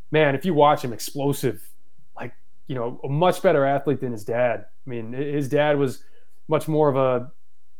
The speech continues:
you know, low center of gravity, great shooter, great in ball screens. Uh, Jameer Nelson Junior has that, but also he's a freak athlete as well. And he's strong. He's got that,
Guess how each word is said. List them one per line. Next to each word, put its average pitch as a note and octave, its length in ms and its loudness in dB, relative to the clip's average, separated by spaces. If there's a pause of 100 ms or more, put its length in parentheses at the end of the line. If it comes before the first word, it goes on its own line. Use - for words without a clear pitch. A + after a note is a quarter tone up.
(400)
you D#3+ 120 -4
know, B2+ 320 -2
low D#3 240 4
center D#3 320 2
of B2+ 100 2
gravity, C#3+ 480 2
great C#3 260 2
shooter, C#3 580 2
great D3+ 260 0
in C#3+ 100 -4
ball C3+ 220 0
screens. C3+ 500 0 (400)
Uh, B2 240 -2
Jameer D3 260 4
Nelson D#3 280 6
Junior C#3 260 2
has B2+ 320 0
that, A#2+ 180 -2
but A#2+ 80 -4
also B2 240 -2
he's C3 200 0
a A2 120 -4 (140)
freak C#3+ 640 0 (140)
athlete B2 560 -2
as B2+ 100 -8
well. A#2 320 0
And A2 80 -4
he's B2+ 160 -2
strong. C#3 460 0
He's A2 120 -6
got C#3 220 4
that, C3 280 2